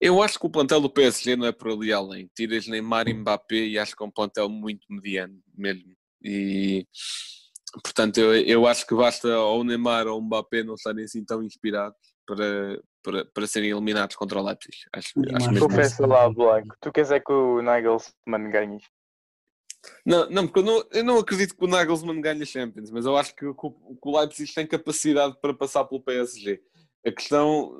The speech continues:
Speaker 1: o, o que eu estou a dizer é que o, não, se fores analisar o plantel do P S G,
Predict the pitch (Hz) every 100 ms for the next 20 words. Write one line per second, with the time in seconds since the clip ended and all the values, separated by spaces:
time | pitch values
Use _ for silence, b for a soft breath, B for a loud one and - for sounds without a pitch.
0 | 76 139 139 131 156 - 165 160 156 180
1 | 175 175 165 156 90 - 196 170 113 113
2 | - 165 160 156 147 151 139 139 143 139
3 | 135 143 135 135 156 190